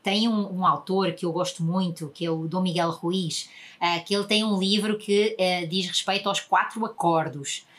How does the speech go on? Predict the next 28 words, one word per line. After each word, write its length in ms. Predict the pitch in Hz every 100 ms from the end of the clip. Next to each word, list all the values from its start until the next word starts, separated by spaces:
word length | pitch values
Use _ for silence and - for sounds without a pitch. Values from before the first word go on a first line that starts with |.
| -
E 60 | 196
como 180 | 262 320
nós 140 | 302
estamos 240 | - 220 196
a 40 |
falar 440 | - 180 160 151
de 80 | 151
compliance, 840 | - 175 165 170 180 180 156 143
como 160 | - 180
nós 140 | 175
estamos 240 | 165 180 165
a 40 |
falar 360 | - 180 165 151
de 60 |
regras, 680 | 160 180 190 175 156 147 -
como 180 | - 175
nós 140 | 180
estamos 220 | 165 185 165
a 60 |
falar 360 | 165 170 160 160
de 220 | 156 170
ética, 500 | 202 - 170 160 139 - - - -
eu 320 | 180 202 220
diria 800 | 190 175 214 190 220 233 180 147 -
que 300 | 196 196 208
esses 400 | 202 208 214 -
quatro 400 | - 208 196 190
acordos 720 | 185 - 170 190 190 202 202